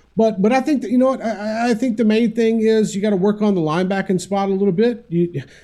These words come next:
it's late in the season, so it's hard to get really better. But I think you can, can look at what Kentucky does on offense, and you can try to find ways to play that game. You know,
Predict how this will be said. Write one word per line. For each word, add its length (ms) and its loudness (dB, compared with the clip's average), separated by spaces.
it's 220 -6
late 240 0
in 40 -8
the 60 2
season, 460 2
so 160 2
it's 100 -2
hard 300 0
to 60 -2
get 260 -2
really 320 0
better. 720 -2
But 120 0
I 100 2
think 360 0
you 160 4
can, 580 0
can 280 0
look 220 0
at 100 0
what 220 0
Kentucky 480 -2
does 240 0
on 200 0
offense, 600 -2
and 160 0
you 80 0
can 160 0
try 380 -2
to 180 -4
find 420 -4
ways 340 -4
to 100 -4
play 220 -4
that 260 -4
game. 480 -6
You 80 -2
know, 260 -2